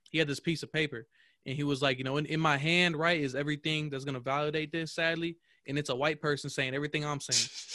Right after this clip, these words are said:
Speaker 1: So, <laughs> so it's, <laughs> it's almost like we can say the same things, but if a white person says it's valid, black person, it's iffy.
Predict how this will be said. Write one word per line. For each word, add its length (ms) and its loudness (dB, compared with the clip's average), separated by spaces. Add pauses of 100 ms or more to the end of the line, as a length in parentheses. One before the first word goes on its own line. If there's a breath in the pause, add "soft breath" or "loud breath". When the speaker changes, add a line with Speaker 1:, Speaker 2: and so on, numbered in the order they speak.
Speaker 1:
So, 120 6
<laughs> 460 4
so 300 6
it's, 120 0
<laughs> 640 0
it's 220 2
almost 200 6
like 100 8
we 80 2
can 140 4
say 160 6
the 100 4
same 320 2
things, 320 2
but 140 2
if 80 -4
a 40 -6
white 220 0
person 220 -2
says 240 0
it's 140 -4
valid, 420 0
black 240 0
person, 340 -2 (260)
it's 180 -10
iffy. 360 -2